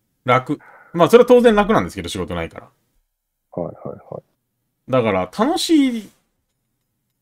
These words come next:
Speaker 1: かどうかで言うと、別に普通。
Speaker 2: じゃあ、その焦り、焦りとか、その、やっぱ将来とか、なんかそういう感じはどうですか？
Speaker 1: 別になんか、その、すごい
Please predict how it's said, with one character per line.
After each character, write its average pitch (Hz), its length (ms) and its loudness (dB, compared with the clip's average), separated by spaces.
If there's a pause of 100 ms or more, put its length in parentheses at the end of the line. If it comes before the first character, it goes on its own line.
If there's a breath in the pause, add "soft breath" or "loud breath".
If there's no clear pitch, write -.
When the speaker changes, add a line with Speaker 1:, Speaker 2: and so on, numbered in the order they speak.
(260)
Speaker 1:
か 185 160 -6
ど 214 220 4
う 214 40 -14
か 214 140 -2
で 202 100 -6
言 208 100 -2
う - 20 -4
と、 214 180 2
別 104 460 -6
に 104 220 -4
普 - 160 -14
通。 101 380 -8 (1600)
Speaker 2:
じ 131 80 -2
ゃ - 20 0
あ、 - 20 0
そ 131 100 4
の - 60 2
焦 160 260 4
り、 170 60 0
焦 156 280 4
り 175 120 -2
と 135 120 0
か、 101 100 -2
そ 104 140 -6
の、 98 200 -6 (180)
や 127 100 0
っ - 20 0
ぱ 113 40 -2
将 170 260 2
来 107 260 4
と 101 120 -8
か、 92 120 -6
な 101 80 -4
ん 98 60 -4
か 92 60 -12
そ 104 180 -4
う 101 40 -2
い 98 120 -2
う - 80 -8 (100)
感 104 160 -4
じ 101 80 -8
は 95 80 -8
ど 90 80 -12
う - 20 -14
で - 60 -18
す - 40 -20
か？ - 120 -20 (300)
Speaker 1:
別 110 220 -8
に 143 240 -4
な 143 120 -2
ん 117 40 -8
か、 95 260 -6 (100)
そ - 200 -12
の、 82 760 -14 (180)
す - 180 -10
ご 269 140 0
い 107 240 -4